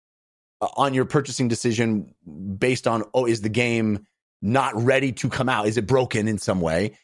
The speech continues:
Is, is it a b-, huge disappointment? Like, if there are big thi-, you know, like a, the Cyberpunk twenty seventy-seven, which,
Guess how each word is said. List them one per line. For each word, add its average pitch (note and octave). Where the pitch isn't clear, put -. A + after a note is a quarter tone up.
Is, C3+
is D3
it C3
a B2
b-, A2+
huge F3
disappointment? C3
Like, E3
if G#3+
there B3+
are G#3
big A3
thi-, G3
you D#3
know, D#3+
like D3+
a, C3+
the B2
Cyberpunk C3+
twenty B2
seventy-seven, G2+
which, -